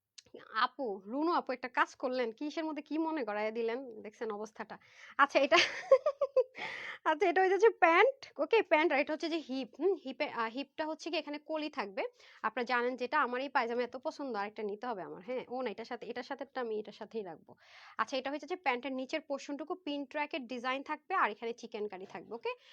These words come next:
প্যান্টটা একটু পাকিস্তানি যে প্যাটার্ন থাকে ওরকম থাকবে। দেখেন ড্রেসটা কি সুন্দর, সাথে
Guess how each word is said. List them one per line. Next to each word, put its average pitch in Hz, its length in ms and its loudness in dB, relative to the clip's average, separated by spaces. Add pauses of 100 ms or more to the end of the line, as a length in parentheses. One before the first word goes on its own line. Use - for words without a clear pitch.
(160)
প্যান্টটা 262 260 -4
একটু 349 180 -4
পাকিস্তানি 285 520 -2 (100)
যে 220 220 -4
প্যাটার্ন 262 360 -6
থাকে - 220 -6
ওরকম 214 360 -2
থাকবে। 202 280 -14
দেখেন 208 260 -10
ড্রেসটা 240 360 -8
কি 302 140 -6
সুন্দর, 254 480 -6
সাথে 269 360 -6